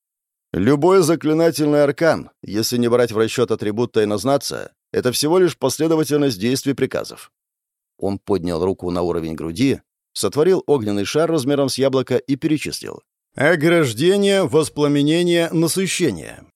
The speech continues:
При необходимости добавляется движение». Но, к вящему моему разочарованию, монах не запулил огненным шаром в один из гонгов, а небрежным взмахом руки его развеял.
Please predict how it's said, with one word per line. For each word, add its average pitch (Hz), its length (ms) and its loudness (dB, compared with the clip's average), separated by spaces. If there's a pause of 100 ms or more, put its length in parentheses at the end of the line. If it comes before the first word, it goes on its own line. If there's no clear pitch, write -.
(160)
При 92 140 -4
необходимости 120 720 0
добавляется 139 580 2
движение». 131 560 -2 (560)
Но, 240 400 2
к - 80 -8
вящему 202 600 2
моему 180 320 2
разочарованию, 170 840 0
монах 175 480 0
не 165 120 2
запулил 226 540 0
огненным 139 380 2
шаром 127 380 0
в 117 80 0
один 135 240 0
из 147 120 -2
гонгов, 101 560 -4
а 127 120 -2
небрежным 202 520 2
взмахом 180 380 0
руки 180 340 -2
его 170 280 0
развеял. 85 580 -4